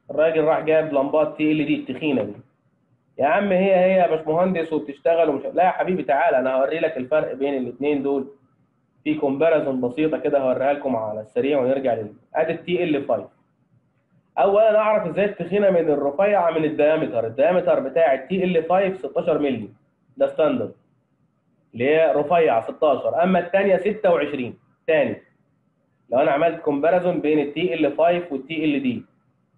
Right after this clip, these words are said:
التي ال فايف رفيعة. عرفت ازاي من رفيعة دي؟ ادي السايز اهو قدامها، معمول مين في السايز؟ الدايمتر. الدايمتر بتاع التي ال فايف خمسة وعشرين ملم،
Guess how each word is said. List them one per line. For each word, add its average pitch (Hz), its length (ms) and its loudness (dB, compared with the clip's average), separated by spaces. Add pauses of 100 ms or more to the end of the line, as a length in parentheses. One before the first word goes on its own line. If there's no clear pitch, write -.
(500)
التي 180 380 -2
ال 180 200 0
فايف 190 500 0 (420)
رفيعة. 143 460 2
عرفت 143 360 2
ازاي 175 380 2
من 165 180 2
رفيعة 156 500 2
دي؟ 180 280 -4
ادي 185 220 0
السايز 185 380 0
اهو 190 340 2
قدامها، 190 680 0 (500)
معمول 147 340 0
مين 190 220 2
في 185 60 -4
السايز؟ 165 400 0
الدايمتر. 139 600 0
الدايمتر 147 580 2
بتاع 135 280 0
التي 151 300 -2
ال 156 180 0
فايف 180 260 2
خمسة 160 460 0
وعشرين 143 580 -2
ملم، 143 400 0